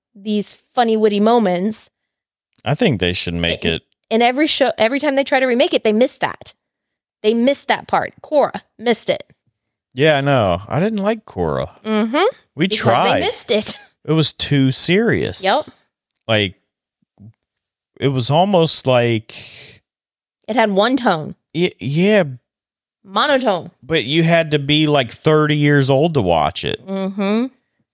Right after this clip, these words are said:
Speaker 2: 'Cause we watch Avatar with our daughter. 'Cause it's not bad. There's subjects in it that if she knew,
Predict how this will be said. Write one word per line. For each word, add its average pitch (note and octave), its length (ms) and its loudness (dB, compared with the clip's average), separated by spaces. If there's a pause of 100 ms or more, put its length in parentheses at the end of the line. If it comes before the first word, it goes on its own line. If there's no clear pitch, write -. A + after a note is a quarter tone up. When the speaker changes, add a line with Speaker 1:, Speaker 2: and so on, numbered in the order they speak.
Speaker 2:
'Cause C#3 140 -4
we A3+ 120 2
watch D3 320 2
Avatar G2 500 2
with F#2+ 160 -2
our F2+ 120 0
daughter. A2+ 640 -2
'Cause E3+ 160 -2
it's E3 180 -2
not B2+ 460 0
bad. G#3 580 0
There's A#2+ 600 0 (320)
subjects B2+ 800 0
in A#2+ 140 0
it A#2 200 -2
that G#2 400 2 (600)
if G#2+ 160 -2
she A2+ 300 0
knew, F#2+ 640 0